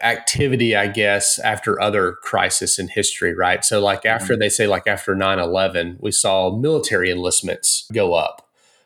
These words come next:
Speaker 1: right? So covid nineteen driving that, kind of mirroring that, that, uh, kind of call to arms, if you will. That's why we're seeing Americans flock to medical professions.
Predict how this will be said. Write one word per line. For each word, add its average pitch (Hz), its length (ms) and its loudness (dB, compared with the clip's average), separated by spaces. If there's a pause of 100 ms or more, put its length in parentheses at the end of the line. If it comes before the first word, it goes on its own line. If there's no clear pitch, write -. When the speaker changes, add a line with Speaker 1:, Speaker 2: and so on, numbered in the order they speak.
(160)
Speaker 1:
right? 95 240 0
So 101 360 0 (360)
covid 123 300 2
nineteen 110 840 0 (320)
driving 113 640 0
that, 101 260 0
kind 117 120 2
of 98 60 0
mirroring 113 440 0
that, 101 360 0
that, 101 380 0
uh, 98 220 2
kind 104 180 -2
of 92 80 -6
call 110 240 0
to 87 80 2
arms, 104 500 0
if 95 180 -2
you 95 120 -2
will. 92 400 0 (180)
That's 104 260 -2
why 101 120 0
we're 95 180 -2
seeing 92 420 -4
Americans 90 540 -4
flock 90 440 -2
to 92 200 -6
medical 90 400 -6
professions. - 1040 -4